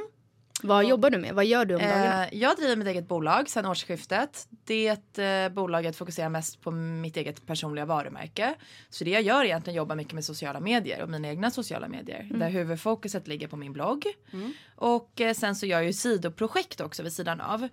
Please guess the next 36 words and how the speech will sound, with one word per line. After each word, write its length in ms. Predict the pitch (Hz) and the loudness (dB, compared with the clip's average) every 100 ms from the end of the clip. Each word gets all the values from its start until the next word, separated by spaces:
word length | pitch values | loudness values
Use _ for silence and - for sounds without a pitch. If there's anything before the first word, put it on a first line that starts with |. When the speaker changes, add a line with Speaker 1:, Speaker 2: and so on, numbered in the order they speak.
| - - - | -12 -20 -14
Speaker 2:
Eh, 320 | - 196 190 190 | -4 -2 0 0
nu 180 | 208 | 2
under 220 | 220 220 208 | 2 2 2
våren 320 | 247 269 233 | 4 4 4
har 80 | 170 | 2
mitt 100 | 165 | -2
största 320 | 180 165 135 | -2 -2 -4
sidoprojekt 600 | - 151 - 156 160 156 | -6 -6 -6 -6 -8 -4
varit 220 | 170 160 | -6 -4
att 100 | 165 | -8
skriva 280 | - 180 165 | -6 -6 -4
min 220 | 196 208 | -2 0
bok 280 | 240 262 254 | 0 0 0
som 160 | 247 | 0
ges 160 | 247 247 | 0 0
ut 120 | 247 | -2
i 60 | 254 | -4
september. 640 | 262 - 262 247 254 285 427 453 | -4 -4 0 2 4 4 0 -4
Speaker 1:
Just. 380 | - 214 233 349 | -14 -4 -2 0
Speaker 2:
Så 80 | 415 | -2
det 100 | 240 | -2
jobbar 260 | 247 254 262 | 0 0 2
jag 240 | 262 254 | 2 4
med. 180 | 247 285 415 - | 4 2 0 -4
Speaker 3:
Den 120 | 262 | 4
Speaker 1:
Mm. 140 | 240 233 | 6 6
Speaker 3:
kommer 260 | 226 220 | 6 6
vi 220 | 202 196 196 - | 6 6 4 0
komma 240 | 233 214 | -2 2
in 200 | 214 208 | 2 2
lite 220 | 190 180 | 0 -2
på 180 | 175 185 | -2 2
Speaker 2:
Mm. 280 | 170 156 233 | 2 4 4
Speaker 3:
senare 360 | 302 202 220 190 | 6 6 8 6
i, 320 | 185 175 170 165 160 | 6 2 0 0 0
eh, 60 | 156 | -4